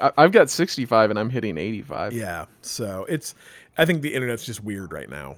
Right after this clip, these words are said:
Speaker 2: so it's not a
Speaker 1: Yeah.
Speaker 2: great time to be trying to probably play Stadia or play, uh, GeForce Now. So, uh, Phil Spencer, you've probably heard of him. He's the head of Xbox. And, you know, for a dude I don't know, seems pretty chill from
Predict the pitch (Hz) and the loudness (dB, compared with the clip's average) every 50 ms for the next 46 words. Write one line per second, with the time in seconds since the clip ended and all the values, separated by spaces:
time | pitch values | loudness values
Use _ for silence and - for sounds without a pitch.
0 | 117 - - - 98 90 85 80 - - 160 151 131 - 120 107 - - 117 98 | -14 -12 -10 -8 -8 -6 -8 -8 -8 -4 -4 -2 -2 -2 -4 -6 -8 -8 -10 -10
1 | 95 92 90 87 92 - - 107 95 92 80 85 - - 101 87 87 87 78 82 | -10 -10 -10 -12 -12 -12 -12 -12 -12 -10 -10 -12 -10 -10 -12 -10 -10 -12 -12 -10
2 | 87 90 85 _ - - - - _ _ _ _ _ - - - 120 110 107 - | -12 -12 -12 _ -18 -20 -20 -20 _ _ _ _ _ -10 -4 -2 -2 -2 -2 -4
3 | - 110 107 104 104 104 107 - 127 117 110 107 - - 98 90 85 80 85 85 | -4 -4 -2 -2 -2 -4 -4 -4 -2 -2 -2 -2 -4 -6 -6 -6 -8 -8 -8 -10
4 | - _ _ _ _ _ _ _ - - 95 92 80 80 73 - 82 78 - 62 | -14 _ _ _ _ _ _ _ -12 -10 -8 -8 -8 -10 -10 -12 -14 -14 -12 -14
5 | 62 - - 62 57 60 - _ _ - - - 82 80 80 80 - _ - - | -14 -14 -16 -16 -18 -18 -20 _ _ -18 -16 -16 -14 -16 -16 -18 -20 _ -20 -20
6 | - - - _ _ - 190 180 175 170 170 165 165 165 165 160 160 156 160 160 | -20 -20 -20 _ _ 2 4 6 6 6 6 6 6 6 6 6 4 4 2 2
7 | - - 330 359 349 - 262 247 220 - - 104 85 - - - - - 165 165 | 2 2 2 2 4 6 4 4 4 2 -2 -4 -6 -8 -10 -14 -14 -8 -4 -4
8 | 170 160 156 - - 151 127 110 98 104 107 101 95 110 113 117 123 117 107 - | -4 -4 -6 -6 -4 -2 -2 -2 -4 -6 -8 -10 -8 -8 -8 -8 -8 -8 -8 -8
9 | 113 95 101 110 101 92 87 87 - - - 101 107 92 - - - - - - | -8 -6 -4 -4 -4 -4 -4 -8 -8 -8 -6 -6 -6 -6 -8 -10 -14 -10 -8 -4
10 | 147 139 139 143 139 _ _ _ _ _ _ _ _ - _ - - - 349 311 | -4 -4 -4 -6 -12 _ _ _ _ _ _ _ _ -20 _ -20 -16 -10 -4 -2
11 | 320 202 147 151 175 170 - - 214 196 170 156 220 233 208 156 170 165 139 135 | 0 2 2 2 2 2 4 6 6 6 6 4 2 4 4 4 4 4 4 2
12 | 147 147 156 151 135 131 135 143 147 - - - - - 160 151 151 147 - - | 0 0 0 0 0 0 0 0 -2 -4 -8 -8 -4 -4 -2 -2 -2 -4 -6 -8
13 | _ - - 139 127 120 - - - - 85 64 - _ - _ - - - 107 | _ -4 -2 -2 -2 -4 -6 -8 -8 -8 -10 -12 -12 _ -20 _ -16 -12 -12 -10
14 | 95 92 | -10 -12